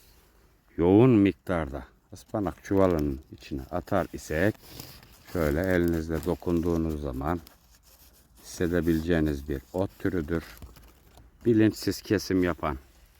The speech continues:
çiftçiler bunu şöyle gördüğünüz üzere ayırt etmezse ot zehirli midir,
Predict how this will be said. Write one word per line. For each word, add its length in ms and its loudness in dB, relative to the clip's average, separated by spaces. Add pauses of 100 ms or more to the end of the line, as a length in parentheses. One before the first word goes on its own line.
(640)
çiftçiler 760 -2 (120)
bunu 320 -2 (120)
şöyle 380 -4
gördüğünüz 680 -2
üzere 480 -8 (440)
ayırt 340 -4
etmezse 680 -6 (720)
ot 240 -6
zehirli 540 -2
midir, 540 -8